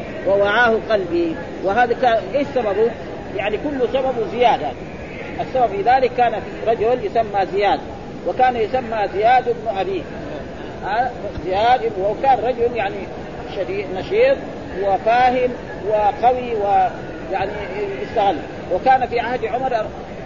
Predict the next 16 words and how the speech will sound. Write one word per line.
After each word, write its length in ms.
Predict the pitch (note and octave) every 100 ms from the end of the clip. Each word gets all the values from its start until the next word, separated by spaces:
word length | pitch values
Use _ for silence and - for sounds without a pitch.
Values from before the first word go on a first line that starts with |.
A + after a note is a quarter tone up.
| -
رضي 200 | G3 G3
الله 320 | G3+ A#3+ A3 G3+
تعالى 280 | G3 F#3+ F#3
عنه 220 | A#3 C4+ - - - - - -
يعني 180 | E3+ F3+ - - -
أمره، 360 | G3 G#3+ G3+ - - - - -
وكان 260 | E3 A#3 G3 F#3 F3 - G3
جالس 240 | A3 G3 F#3
هناك. 280 | F#3 B3 B3+ - - - - - F#3
ومعاوية 520 | G#3 G#3+ A#3 C4+ B3
بن 140 | G3+
أبي 140 | G#3 G#3 F#3+
سفيان 200 | G#3+ A3+
لما 240 | G3+ G3 F#3+
تولى 280 | G#3+ C4+ B3
الخلافة 600 | - G3+ G#3+ G3 G#3 G#3+